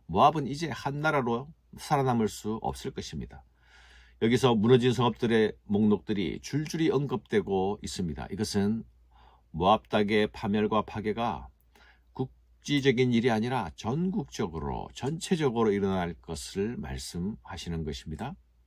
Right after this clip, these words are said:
사랑하는 여러분, 세상 권력은 눈에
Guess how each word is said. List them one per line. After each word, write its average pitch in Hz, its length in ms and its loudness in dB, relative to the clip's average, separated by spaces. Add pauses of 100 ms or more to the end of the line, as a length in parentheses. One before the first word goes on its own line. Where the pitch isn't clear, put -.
(600)
사랑하는 85 360 -2
여러분, 101 340 -2 (680)
세상 151 400 -2
권력은 101 520 0 (720)
눈에 120 460 8